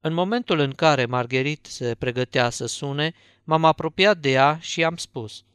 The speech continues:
„Bună seara!” „A, dumneata erai!” îmi spuse ea pe un ton care nu prea lăsa să se întrevadă plăcerea de a mă revedea. „Nu mi-ai permis să te vizitezi astăzi?” „Adevărat,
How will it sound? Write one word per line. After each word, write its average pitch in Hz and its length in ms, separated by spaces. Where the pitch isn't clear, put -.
„Bună 147 340
seara!” 123 500
„A, 175 420
dumneata 156 560
erai!” 127 420
îmi 131 180
spuse 160 420
ea 139 220
pe - 120
un 123 200
ton 139 300
care 127 300
nu 170 120
prea 135 220
lăsa 123 360
să 143 140
se 127 240
întrevadă 143 680
plăcerea 143 680
de 131 120
a 127 100
mă 131 160
revedea. 135 540
„Nu 208 140
mi-ai 220 180
permis 160 420
să 156 120
te 139 180
vizitezi 127 720
astăzi?” 143 680
„Adevărat, 170 800